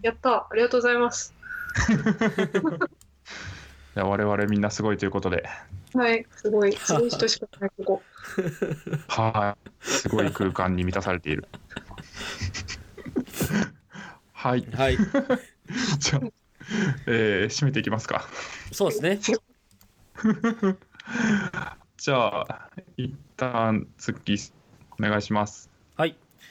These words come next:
Speaker 3: しがないラジオでは、フィードバックをTwitterで募集しています。ハッシュタグシャープしがないラジオ、ひらがなでしがない、カタカナでラジオでツイートしてください。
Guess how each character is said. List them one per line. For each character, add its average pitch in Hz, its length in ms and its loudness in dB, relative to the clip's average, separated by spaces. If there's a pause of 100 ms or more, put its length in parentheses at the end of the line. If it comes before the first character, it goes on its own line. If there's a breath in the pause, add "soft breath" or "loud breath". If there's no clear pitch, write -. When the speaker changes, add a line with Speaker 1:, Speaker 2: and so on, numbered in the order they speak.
(480 soft breath)
Speaker 3:
し - 160 -4
が 220 80 6
な 226 100 6
い 220 60 6
ラ 220 100 4
ジ 190 100 2
オ 151 60 4
で 135 80 4
は、 190 300 4
フ 147 100 -8
ィ 170 40 2
ー - 20 2
ド 165 60 2
バ 156 80 4
ッ - 40 -8
ク - 140 -2
を 127 60 4
Twitter 120 360 0
で 123 80 4
募 117 80 4
集 110 260 2
し 104 80 -4
て 110 100 0
い 113 80 2
ま 180 140 2
す。 - 240 -12
ハ 139 80 -2
ッ 143 40 -2
シ - 100 -6
ュ - 20 -4
タ 156 80 2
グ 127 100 0
シ - 120 -2
ャ 165 40 6
ー 151 40 0
プ - 60 -6
し 139 120 -4
が 143 80 2
な 147 100 2
い 143 80 4
ラ 139 100 4
ジ 131 120 2
オ、 170 180 0
ひ - 140 -6
ら 131 80 2
が 139 80 4
な 135 80 4
で 123 100 2
し 120 100 -2
が 127 100 4
な 139 100 4
い、 135 60 2
カ 131 100 0
タ 127 80 -2
カ 135 80 0
ナ 135 80 2
で 131 120 4
ラ 151 120 4
ジ 139 100 0
オ 147 80 2
で 185 80 4
ツ 160 120 -2
イ 131 40 2
ー 127 40 0
ト 113 100 -2
し - 60 -14
て 98 80 -8
く 104 80 -4
だ 104 80 0
さ 165 120 0
い。 185 100 -2